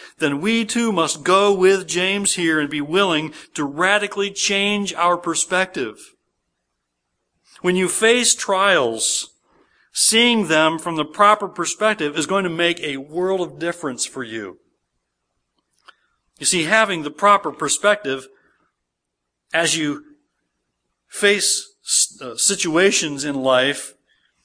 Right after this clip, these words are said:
from the station in life in which you are, says James, will make a huge difference, because how you view your trials and how you view your station in life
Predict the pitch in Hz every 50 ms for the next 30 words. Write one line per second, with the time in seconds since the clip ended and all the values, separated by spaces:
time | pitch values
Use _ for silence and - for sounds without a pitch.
0 | _ _ - 185 165 156 147 - - - - 196 208 226 208 - 202 185 165 151
1 | 151 147 160 165 170 165 160 143 135 151 180 180 180 180 180 175 156 156 180 185
2 | 165 139 127 123 127 135 143 - - - _ _ _ _ _ _ _ _ _ _
3 | - - - 156 143 139 127 - 131 135 139 135 139 147 143 - 131 143 139 139
4 | 147 156 160 160 156 - - 147 139 135 131 131 131 _ _ _ _ _ _ _
5 | _ _ _ _ _ _ _ _ _ _ _ _ - - - 180 185 185 160 131
6 | 123 135 139 127 - 120 107 101 98 - - - - _ - 143 156 147 - -
7 | - - - 180 190 208 220 220 220 214 226 226 214 185 175 175 185 202 214 214
8 | 208 202 185 185 180 180 - - 180 160 143 127 120 117 120 131 139 156 156 143
9 | 170 196 202 208 208 202 196 202 175 160 165 190 214 226 226 214 190 175 156 -
10 | - - - - 190 190 214 202 - - 202 190 180 165 160 165 175 170 156 139
11 | 135 143 160 156 -